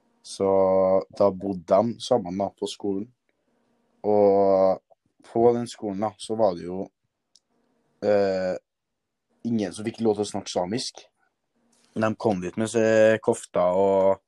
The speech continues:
samiske kulturen da, men, eh, de fikk ikke lov til å snakke det. De ble straffet hvis de snakket det. Og de mistet en tilhørighet, og de, det var liksom ikke,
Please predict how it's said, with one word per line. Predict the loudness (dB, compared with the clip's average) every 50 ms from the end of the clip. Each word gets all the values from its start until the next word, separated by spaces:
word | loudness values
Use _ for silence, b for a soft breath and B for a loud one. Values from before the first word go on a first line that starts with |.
| _ _ _ _ _ _ _ _
samiske | -2 2 2 2 2 -2 -8 -12 -12 -12 -10
kulturen | -12 -14 -10 -10 -10 -8 -2 -2
da, | -2 -2 -4 -8
men, | -8 -6 -4 -2
eh, | -2 0
de | 0 0 -2
fikk | -2 -8 -10
ikke | -8 -8 -6 -6 -4
lov | -2 0 -2 -2 -2
til | -6 -8 -8
å |
snakke | -6 -8 -10 -10 -4 _
det. | 0 0 0 -2 b b b b b _
De | -8 -8
ble | -6
straffet | -6 -8 -2 -2 -4 -4 -4 -6 -4 -4 -4 -4
hvis | -4 -6
de | -8 -6
snakket | -6 -6 -6 -4 -4 -4 -4 -4
det. | -8 -12 _ _ _ _ _ _ _ _ _ _ _ -4
Og | -2 0 0 2 2 2 2 2 2 0 -2 -8 _ _ _ _ _ _ _ _ _ _ _ _ _ _ _
de | -8 -6 -4 -4 -4 -6 -10 _ _ -18 -18 -18 -18 -14 -8
mistet | -4 -4 -4 -4 -4 -4 -2 0
en | 0 0 0 0 0 -2 -4
tilhørighet, | -6 _ -6 -4 -2 0 -2 -2 0 -2 -4 -4 -6 -6 -2
og | 0 0 0 0 -2 -4 -2
de, | -2 -4 -4 -4
det | -2 -2 2 4
var | 4 4 4 0
liksom | -4 -6 -6 -6 -10
ikke, | -10 -8 -8 -6 -6 -6